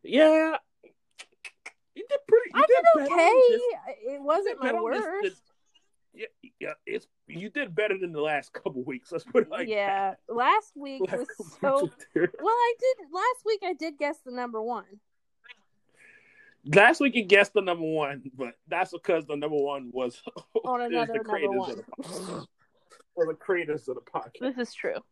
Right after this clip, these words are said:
Speaker 1: But past that, you been, you've been, like, oh, you've been, like, oh for,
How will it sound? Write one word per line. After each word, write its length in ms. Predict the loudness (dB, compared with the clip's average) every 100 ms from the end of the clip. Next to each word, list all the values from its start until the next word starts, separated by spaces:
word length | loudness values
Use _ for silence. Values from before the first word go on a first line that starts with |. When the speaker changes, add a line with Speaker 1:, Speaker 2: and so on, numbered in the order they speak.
| _ _ _ _ _ _ _ _ _ _ -4
Speaker 1:
But 200 | -4 _
past 340 | 0 0 0
that, 220 | -4 -4 -6
you 300 | -12 -10 -10 -12 0
been, 200 | 2 2 -2
you've 320 | -10 -10 2
been, 260 | 4 4 -4
like, 260 | -4 -4 -8 -8
oh, 240 | -2 0 -2
you've 160 | -10 -4
been, 100 | -4
like, 220 | -4 -8 -2
oh 200 | -2 -2
for, 140 | -8